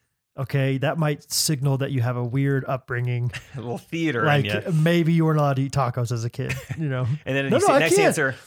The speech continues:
Speaker 1: Oh,
Speaker 2: "I
Speaker 1: okay.
Speaker 2: love tacos
Speaker 1: Okay,
Speaker 2: and
Speaker 1: okay, okay.
Speaker 2: patios." Oh, okay, she's normal. She's
Speaker 1: All
Speaker 2: normal.
Speaker 1: right. Figaro, Figaro.
Speaker 2: Figaro, Figaro. <laughs> Figure it out. Figure it out.
Speaker 1: <laughs> Interesting things about me? I don't know.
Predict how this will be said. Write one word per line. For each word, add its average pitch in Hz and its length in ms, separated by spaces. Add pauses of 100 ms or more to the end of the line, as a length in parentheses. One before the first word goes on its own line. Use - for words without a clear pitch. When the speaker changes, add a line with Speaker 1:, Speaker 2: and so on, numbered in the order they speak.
Speaker 1:
Oh, 170 260
Speaker 2:
"I 139 100
Speaker 1:
okay. 156 60
Speaker 2:
love 165 140
tacos 139 380
Speaker 1:
Okay, 156 120
Speaker 2:
and 147 100
Speaker 1:
okay, 143 120
okay. - 80
Speaker 2:
patios." 113 420
Oh, 131 200
okay, 113 220
she's 127 140
normal. 104 240
She's 107 140
Speaker 1:
All 123 80
Speaker 2:
normal. 107 180
Speaker 1:
right. 151 340
Figaro, 127 340
Figaro. 120 460
Speaker 2:
Figaro, 107 380
Figaro. 107 440
<laughs> 117 260
Figure 139 260
it 98 120
out. 87 160
Figure 123 280
it 104 80
out. 131 100 (400)
Speaker 1:
<laughs> - 800
Interesting 208 400
things 190 280
about 156 280
me? 180 160 (640)
I 123 180
don't 131 100
know. 127 260